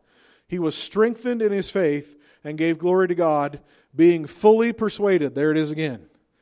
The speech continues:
being fully persuaded that God had the power to do what he had promised.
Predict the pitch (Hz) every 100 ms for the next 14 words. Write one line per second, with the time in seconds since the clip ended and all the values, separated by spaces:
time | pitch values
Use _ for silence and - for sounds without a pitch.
0 | _ _ - 160 160 147 - - 214 240
1 | 240 226 208 214 208 143 104 - _ _
2 | _ - 151 160 175 175 151 160 170 170
3 | 156 165 160 151 143 151 131 107 - -